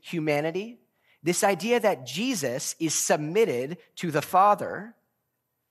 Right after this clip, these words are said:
might be a little strange. But let me suggest this, that submission and service does not inherently need to degrade dignity or authority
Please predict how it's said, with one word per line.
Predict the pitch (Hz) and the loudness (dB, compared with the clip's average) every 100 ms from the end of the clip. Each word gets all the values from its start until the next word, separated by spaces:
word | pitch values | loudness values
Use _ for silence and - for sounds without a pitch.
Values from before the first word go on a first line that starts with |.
| _ | _
might | 156 185 | -2 0
be | 202 | -2
a | |
little | 170 156 | -2 -2
strange. | 143 - 147 117 104 - - _ _ _ _ _ _ - - | -4 -6 -8 -8 -12 -18 -20 _ _ _ _ _ _ -20 -10
But | 147 | -6
let | 196 | -4
me | |
suggest | 220 202 135 139 - | -4 -6 -2 -2 -2
this, | 110 82 - - _ _ _ _ _ _ _ _ | -8 -10 -12 -18 _ _ _ _ _ _ _ _
that | 147 151 | 0 0
submission | - - 156 156 233 - 104 90 185 240 _ _ _ _ _ _ _ | 0 -2 -2 0 -2 -4 -8 -10 -14 -16 _ _ _ _ _ _ _
and | 147 139 | -6 -6
service | - - 185 - 90 165 - - - _ _ _ | -6 -2 0 0 -6 -8 -10 -16 -18 _ _ _
does | 156 139 | -6 -4
not | 143 160 175 226 - | -4 -2 0 -2 -4
inherently | 170 143 - 196 208 143 - 95 90 151 208 _ _ - | -8 -10 -8 -6 -4 -4 -6 -16 -14 -16 -18 _ _ -12
need | 131 147 147 | -6 -6 -6
to | 139 | -10
degrade | 123 113 117 117 120 135 113 107 | -12 -14 -14 -10 -8 -8 -10 -12
dignity | 113 117 139 160 233 269 _ _ _ _ _ _ _ | -12 -6 -6 -6 -10 -16 _ _ _ _ _ _ _
or | - 92 | -8 -6
authority | - - 117 107 113 147 247 | -8 -12 -10 -8 -6 -8 -8